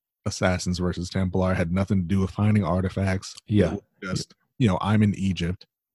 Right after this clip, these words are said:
Speaker 1: you know, and I'm, I'm this guy, you know, and, and trying to, trying to find the people who killed your son and all this stuff, you know, or I'm in, in Greece and I'm this mercenary going around doing these missions, trying to find my family.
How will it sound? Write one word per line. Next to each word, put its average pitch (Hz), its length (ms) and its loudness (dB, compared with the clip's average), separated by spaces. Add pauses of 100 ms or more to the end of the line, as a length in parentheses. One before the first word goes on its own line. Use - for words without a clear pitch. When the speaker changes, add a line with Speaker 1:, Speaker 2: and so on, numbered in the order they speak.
(140)
Speaker 1:
you 107 100 0
know, 85 120 0
and 90 100 0
I'm, 90 280 0
I'm 95 180 -2
this 95 160 -2
guy, 95 460 0 (500)
you 117 140 2
know, 90 100 2
and, 87 280 0
and 87 300 -2 (440)
trying 95 280 0
to, 87 260 -2 (220)
trying 98 140 0
to 92 80 0
find 98 220 0
the 95 60 -2
people 98 220 0
who 98 100 2
killed 92 280 -2
your 95 80 -2
son 90 320 -2
and 90 80 0
all 90 140 -2
this 90 120 -4
stuff, 80 280 -8 (320)
you 110 100 2
know, 87 60 0
or 87 260 0
I'm 101 220 2
in, 95 220 2
in 98 200 0
Greece 98 540 0 (240)
and 92 120 0
I'm 87 180 0
this 87 400 -4
mercenary 95 600 0
going 92 220 0
around 92 260 0
doing 87 220 0
these 87 140 -2
missions, 87 360 -2
trying - 160 -6
to 85 60 -2
find 87 200 -2
my 87 100 -2
family. 80 480 -6